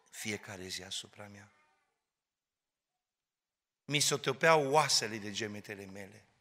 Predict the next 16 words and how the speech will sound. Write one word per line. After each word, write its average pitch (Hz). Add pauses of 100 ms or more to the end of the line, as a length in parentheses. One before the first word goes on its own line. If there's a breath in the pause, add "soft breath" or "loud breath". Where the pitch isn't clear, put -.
(1200)
Atunci 151
mi-am 139
mărturisit 110
păcatul, 98
zice 90
David. 95 (2250)
Frate 135
și 113
soră, 95
tânăr 139
drag, 101
copil 117
iubit, 104
care 117
ești 113
aici, -